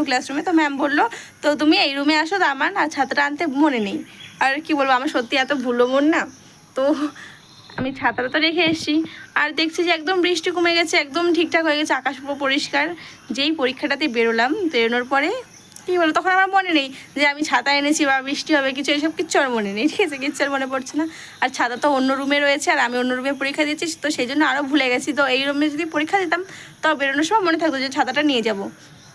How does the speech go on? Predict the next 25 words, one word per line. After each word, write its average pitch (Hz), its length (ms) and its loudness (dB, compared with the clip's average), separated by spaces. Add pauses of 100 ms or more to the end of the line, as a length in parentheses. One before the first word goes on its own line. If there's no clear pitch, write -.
(500)
তো - 60 -4
এমন 247 280 2
টাইমে 339 260 0
আমি 294 120 4
বাড়ি 233 400 2 (360)
আসবো, 294 580 4
মাঝ 240 360 4
রাস্তায় 285 400 2
সেই 294 280 0 (360)
কি 294 120 -2
বলবো, 226 340 0
এত 214 420 -2 (760)
জোরে 233 360 2
বৃষ্টি, 277 600 -2 (560)
আর 226 120 4
মানে 254 200 2
কি 320 120 -4
বলবো, 294 280 0
রাস্তায় 247 420 0
কোথাও 359 160 2
দাঁড়ানোর 269 440 2
জায়গা 220 340 2
পর্যন্ত 311 500 0
নেই, 226 260 -2
আমি 226 280 -2